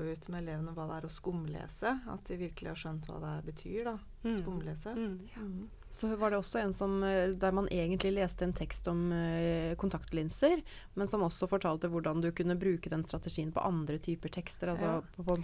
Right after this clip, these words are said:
Speaker 3: overførte
Speaker 2: Ja.
Speaker 3: kunnskapen.
Speaker 2: Og det er jo viktig, det er jo kanskje det som er på den nivå fire da,
Speaker 3: Mm.
Speaker 1: Ja.
Speaker 2: at, eh, at læreren kommer dit hen, at han kan vise hvilken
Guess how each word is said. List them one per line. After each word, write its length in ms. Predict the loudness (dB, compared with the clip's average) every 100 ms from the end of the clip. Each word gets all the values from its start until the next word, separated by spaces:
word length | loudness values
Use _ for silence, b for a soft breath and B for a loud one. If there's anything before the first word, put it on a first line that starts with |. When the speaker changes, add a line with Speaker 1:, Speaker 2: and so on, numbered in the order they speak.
| 2
Speaker 3:
overførte 600 | 4 4 2 0 -2 -4 -2
Speaker 2:
Ja. 60 | -2
Speaker 3:
kunnskapen. 460 | -2 -4 0 2
Speaker 2:
Og 100 | 2
det 100 | 4 4
er 180 | 4 2
jo 80 | 0
viktig, 300 | -4 -6 -4
det 40 | -2
er 100 | -4
jo 60 |
kanskje 260 | -2 -4 -4
det 120 | -8
som 180 | -6 -8
er 140 | -8 -8
på 80 | -4
den 140 | -2
nivå 240 | -2 -4 -6
fire 420 | -2 0 0 0
da, 120 | 2
Speaker 3:
Mm. 340 | 2 2 2 0
Speaker 1:
Ja. 160 | -2
Speaker 2:
at, 80 | -2
eh, 280 | -6 -6 -10 b b b -12
at 100 | -6
læreren 320 | -4 -4 -6
kommer 300 | -8 -6 -4
dit 160 | -6 -6
hen, 160 | -4
at 100 | -4
han 140 | -6 -8
kan 100 | -4
vise 400 | -4 -6 -10 -10
hvilken 440 | -10 -10 -10 -10